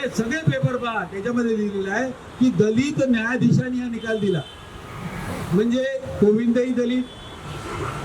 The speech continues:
गवई दलित, डॉक्टर बाबासाहेब आंबेडकरही दलित, आपल्या ज्या राष्ट्रपती आहेत मुर्मू,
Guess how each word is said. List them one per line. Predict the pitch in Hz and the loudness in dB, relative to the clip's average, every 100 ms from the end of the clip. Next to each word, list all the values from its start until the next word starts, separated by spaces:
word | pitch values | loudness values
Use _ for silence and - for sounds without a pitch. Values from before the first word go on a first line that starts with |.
| - - - - - - 156 | -8 -8 -8 -8 -4 2 4
गवई | 214 220 247 269 | 4 2 -2 -2
दलित, | 247 254 262 247 - - - - - - - - - 175 | 0 0 -2 -8 -14 -16 -14 -14 -14 -10 -10 -8 -2 0
डॉक्टर | 214 170 254 254 | 0 0 0 0
बाबासाहेब | 208 202 233 220 247 185 | 0 0 2 2 2 -2
आंबेडकरही | 185 220 - 247 262 | 0 0 0 -2 -4
दलित, | 240 240 254 254 - - - - - - - - - - - - - - - - | -4 -2 -2 -6 -12 -20 -18 -18 -16 -14 -12 -12 -12 -8 -8 -6 -8 -8 -8 -2
आपल्या | 196 - 247 254 247 - 175 | 0 2 2 0 -4 -4 2
ज्या | 214 196 | 2 4
राष्ट्रपती | 190 - - 240 247 | 2 4 4 0 0
आहेत | 247 233 - - - - - - - - - - | -2 -2 -6 -12 -14 -14 -10 -8 -6 -6 -4 0
मुर्मू, | 180 220 233 262 180 | 2 2 2 2 0